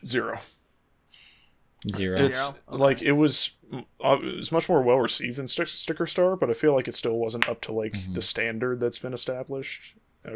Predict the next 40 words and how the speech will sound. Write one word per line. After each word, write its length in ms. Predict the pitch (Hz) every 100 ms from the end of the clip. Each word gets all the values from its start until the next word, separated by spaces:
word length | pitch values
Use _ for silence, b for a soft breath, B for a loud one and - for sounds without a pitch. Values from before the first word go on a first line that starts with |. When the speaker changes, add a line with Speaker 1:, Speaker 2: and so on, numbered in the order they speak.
| -
Speaker 1:
that 100 | -
they're 80 | -
trying 200 | - 123
to 40 | 123
recapture. 460 | 120 123 120 131
Speaker 2:
And 180 | 131 120
also, 460 | 117 127 - 110 101
they 580 | 101 104 104 107 104 - _
have 100 | 107
been 140 | 113 107
talking 360 | 120 117 117
about, 280 | 104 101 92
yeah, 120 | 101
getting 360 | 85 95 95 90
back 340 | 87 98 - -
to 180 | - 98
Speaker 1:
Mm-hmm. 100 | 85
Speaker 2:
their 160 | 90
roots 400 | 87 95 101 -
of 80 | 95
that 200 | 87 82
franchise 640 | - 90 90 - 82 85
and 120 | 87 85
making 340 | 92 - 90
it 100 | 87
Speaker 1:
Yeah. 100 | 90
Speaker 2:
more 400 | 92 87 87 82 _ _ _ _ _ _ -
Mario 540 | 98 92 95 92 90
R 180 | - 90
P 200 | - 95
G-esque. 500 | 80 90 92 80 -
So, 300 | - 87 82
like, 380 | 85 82 - - -
Speaker 1:
Yeah. 180 | - - _ _
Speaker 2:
yeah, 320 | 87 85 80 - _ -
they, 220 | 92 82
I 140 | 87
doubt 360 | 80 98 98 -
they 120 | 101
would 240 | 90 90